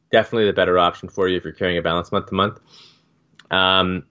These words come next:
and then the other option is, and this takes us to the next product you want to talk about, is the line of credit, is moving that balance to a line of credit. Um,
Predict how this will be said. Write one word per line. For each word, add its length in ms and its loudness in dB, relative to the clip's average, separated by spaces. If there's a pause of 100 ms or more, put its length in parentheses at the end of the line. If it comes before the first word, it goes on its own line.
(440)
and 100 0
then 80 2
the 160 4
other 160 4
option 340 0
is, 220 -4
and 100 -6
this 120 -8
takes 240 -2
us 100 -12
to 60 -20
the 100 0
next 200 -2
product 300 -2
you 100 -2
want 120 -4
to 60 -20
talk 240 -2
about, 240 0
is 140 -8
the 80 0
line 280 2
of 140 -4
credit, 420 -4 (600)
is 100 -10
moving 240 4
that 180 0
balance 360 -2
to 160 -6
a 20 -4
line 180 -4
of 80 -12
credit. 260 -12 (1160)
Um, 640 -2